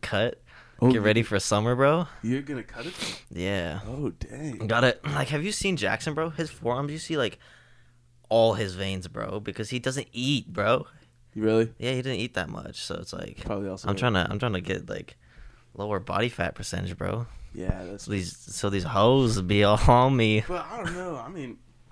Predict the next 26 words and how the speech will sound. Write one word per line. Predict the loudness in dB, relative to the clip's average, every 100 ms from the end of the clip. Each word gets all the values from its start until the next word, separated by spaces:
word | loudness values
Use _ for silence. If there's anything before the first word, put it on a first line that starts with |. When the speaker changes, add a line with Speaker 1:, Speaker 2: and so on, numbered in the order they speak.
| -20 -8
Speaker 2:
dude, | -8 -6
honestly, | -8 -8 -8
personally, | -6 -6 -8 -14 -14
I | -18
kinda | -14 -12
like, | -10 -12 -14 -20 -20 -20 -20 _ _ -20 -20 -20 _ _ -12
I, | -10
I've, | -6 -4 -4 -6
I've | -10 -12
started | -8 -4 -2 -4 -6 -16 -14
to | -14
just | -12 -14 -14
like, | -14 -14
like, | -18 -20
a |
big, | -14 -12 -12 -14 -20 -20 _
strong | -14 -14 -12 -12 -12 -16
bod | -16 -16 -16 -18 -16
look, | -14 -14 -16
you | -18
know? | -18 -18 _ _ _ _ _ -20 _ _ -16
Speaker 1:
Yeah, | -2 4 6 6 4
um, | 0 -2 -2 -6 -10 -20 -20 _
Speaker 2:
I'm | -8
talking | -6 -6 -4 -6
like, | -8